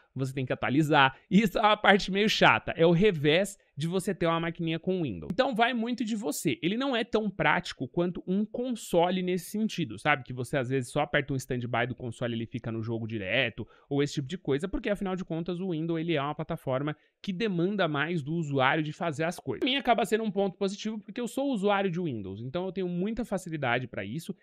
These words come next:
e ele tomou um outro lugar pra mim. Quando eu vou viajar e eu preciso levar, antes eu levava o meu notebook, a fonte, tudo isso pra fazer a cobertura,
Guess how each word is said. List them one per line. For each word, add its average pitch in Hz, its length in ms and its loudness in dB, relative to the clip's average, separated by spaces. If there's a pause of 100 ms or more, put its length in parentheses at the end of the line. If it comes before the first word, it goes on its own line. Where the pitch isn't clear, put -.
(120)
e 285 160 0
ele 202 320 4 (240)
tomou 165 300 2
um 160 200 2
outro 175 280 2
lugar 143 320 0
pra 160 160 -4
mim. 127 140 -8
Quando 226 80 2
eu 277 40 0
vou 262 120 2
viajar 170 520 4
e 147 60 4
eu 139 80 2
preciso 147 260 -4
levar, 139 460 2
antes 170 140 0
eu 190 60 0
levava 180 260 0
o 180 40 -2
meu 180 140 -4
notebook, 165 600 -4
a 143 60 -6
fonte, 139 460 -8
tudo 156 240 -6
isso 156 160 -6
pra 170 120 -6
fazer 160 240 -6
a 165 80 -6
cobertura, 165 480 -8